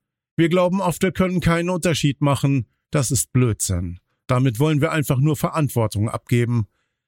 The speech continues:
Jede kleine Änderung in dir hat eine große Auswirkung auf alle oder alles rund um dich herum. Und den Hass in dir in Liebe zu verwandeln,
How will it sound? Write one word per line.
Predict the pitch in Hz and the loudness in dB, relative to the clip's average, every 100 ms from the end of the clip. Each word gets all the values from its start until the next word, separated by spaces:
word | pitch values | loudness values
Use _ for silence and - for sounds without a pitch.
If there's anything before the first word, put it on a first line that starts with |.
| _ _ _ _ | _ _ _ _
Jede | 180 240 262 | 2 2 0
kleine | - 196 196 185 143 | -2 -2 0 -2 0
Änderung | 160 156 139 143 139 | 0 0 0 0 0
in | 139 110 | 0 2
dir | 131 135 | 2 2
hat | 127 - | 0 0
eine | 139 | 0
große | 120 117 135 135 - - - | 2 0 2 0 -2 -2 -2
Auswirkung | 127 117 - 120 113 120 127 | 0 -2 0 0 2 0 -2
auf | - 123 113 - | -2 -2 -2 -6
alle | - 110 117 139 - _ _ | -2 0 0 -2 -8 _ _
oder | 117 101 92 | -4 -2 -2
alles | 98 107 120 113 - _ _ - | 0 0 0 -2 -8 _ _ 0
rund | 143 135 | 0 0
um | 123 | -2
dich | 104 92 107 | -2 -2 -2
herum. | 107 95 78 85 _ _ _ _ _ _ _ _ _ _ _ | -2 -2 -6 -12 _ _ _ _ _ _ _ _ _ _ _
Und | - 151 | -4 0
den | 165 139 | 2 2
Hass | 220 - | 0 0
in | - 135 117 | 0 2 4
dir | 127 127 | 4 2
in | 117 117 | 2 2
Liebe | 180 180 120 | 2 2 0
zu | - 117 | 0 0
verwandeln, | 117 110 110 110 120 123 | 0 0 0 2 2 0